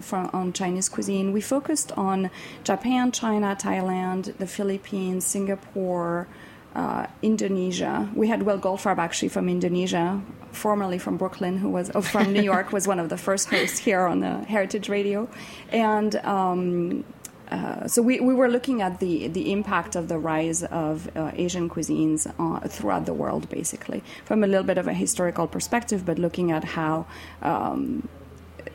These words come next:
you know, uh, we had, for example, again, Christopher Costa of the restaurant at Meadowood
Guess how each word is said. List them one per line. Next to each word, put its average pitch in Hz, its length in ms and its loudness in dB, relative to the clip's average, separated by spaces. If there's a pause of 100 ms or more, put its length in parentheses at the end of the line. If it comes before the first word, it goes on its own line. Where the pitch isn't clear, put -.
(180)
you 220 240 4
know, 185 80 2
uh, - 220 0 (440)
we 208 120 6
had, 202 240 2
for 196 100 0
example, 175 360 0
again, 170 220 0
Christopher 180 300 -2
Costa 175 320 -2
of 165 140 0
the 165 100 0
restaurant 160 300 0
at 165 80 -4
Meadowood 220 440 2